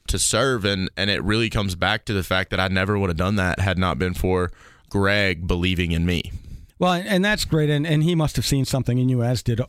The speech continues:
Speaker 2: all of us once we met you. You, you are, uh, you, you carry some very special capabilities,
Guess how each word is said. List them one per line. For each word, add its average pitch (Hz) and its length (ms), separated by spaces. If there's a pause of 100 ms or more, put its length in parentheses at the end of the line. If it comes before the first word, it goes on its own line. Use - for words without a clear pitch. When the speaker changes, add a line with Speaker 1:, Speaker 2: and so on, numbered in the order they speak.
(160)
Speaker 2:
all 170 200
of 123 60
us 113 140
once 117 220
we 113 60
met 117 200
you. 95 140
You, 110 140
you 117 300
are, 117 160 (260)
uh, 113 200
you, 139 540
you 147 220
carry 131 260
some 120 140
very 117 180
special 117 360
capabilities, 117 600